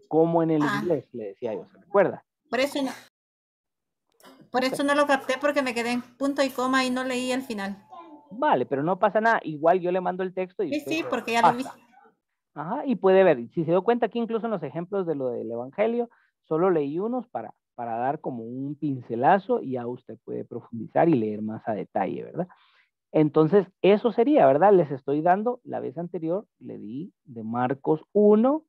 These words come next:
Speaker 1: del uno al ocho, hoy vamos a abarcar del nueve al veintiocho.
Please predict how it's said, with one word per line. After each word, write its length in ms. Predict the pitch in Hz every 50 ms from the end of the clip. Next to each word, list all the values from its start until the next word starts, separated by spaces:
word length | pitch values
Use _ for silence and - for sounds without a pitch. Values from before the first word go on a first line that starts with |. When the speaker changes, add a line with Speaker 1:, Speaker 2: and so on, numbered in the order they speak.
| _
Speaker 1:
del 240 | - 127 107 104 101
uno 180 | 110 113 127 151
al 100 | 165 190
ocho, 420 | 220 226 226 226 - - 311 - _ _ _ _ _ _ _ _
hoy 280 | - 143 160 185 208 233
vamos 320 | 208 143 131 127 139 143 151
a 40 | 170
abarcar 480 | 180 190 202 196 - 202 202 208 220 -
del 420 | - 117 110 117 117 117 120 131
nueve 500 | 151 175 190 202 202 214 226 269 330 330 _ _ _ _ _ _ _ _ _ -
al 380 | - 131 143 170 214 247 262 - _
veintiocho. 920 | _ 123 113 139 139 135 139 139 135 _ - 139 139 123 87 - _ - -